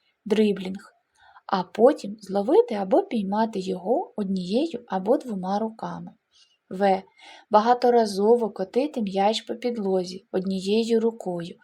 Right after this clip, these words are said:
а потім підняти його знову однією або двома руками. Як тільки м'яч після цього буде спійманий однією або двома руками,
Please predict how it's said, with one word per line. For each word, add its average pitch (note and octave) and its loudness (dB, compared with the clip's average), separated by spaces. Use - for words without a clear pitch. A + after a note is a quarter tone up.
а F#3+ -2
потім G#3 0
підняти G3+ -2
його A3 -4
знову G#3 0
однією G3+ -4
або F#3+ 2
двома G3 0
руками. F3 -2
Як G#3 0
тільки E4 0
м'яч G3 -2
після C4 0
цього G#3 0
буде A#3+ 2
спійманий G3 -4
однією G#3+ 0
або G#3+ 6
двома G3 0
руками, G#3+ -2